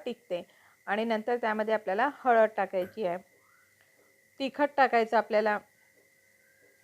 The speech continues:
आता तिखट मी इथे एक चम्मच वापरलेला आहे, तुम्हाला आवश्यकता वाटेल तुम्ही तिखटाचं प्रमाण त्यामध्ये जास्त,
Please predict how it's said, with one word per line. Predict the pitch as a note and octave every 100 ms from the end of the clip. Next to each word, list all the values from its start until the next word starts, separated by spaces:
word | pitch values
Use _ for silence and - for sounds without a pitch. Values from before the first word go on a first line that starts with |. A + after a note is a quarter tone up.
| _ _ _ _ _ _ -
आता | A3+
तिखट | B3 C4+ - C4 B3+
मी | C4
इथे | B3+ B3
एक | C4 G#3 A3 -
चम्मच | A3+ B3 B3
वापरलेला | A3+ A3 A3+ A3+ A3+ A#3
आहे, | A#3 A#3+
तुम्हाला | A#3+ A3+ A3 A3+ A3 A#3+ - - _
आवश्यकता | G3+ A#3 B3 B3 -
वाटेल | A3 A3 A#3
तुम्ही | A#3 A3 A3+
तिखटाचं | A3 - _ - G3+ G3+
प्रमाण | A3 G#3+ G#3 A3+ B3
त्यामध्ये | G#3+ G3 G3+ C4+ B3
जास्त, | G#3 -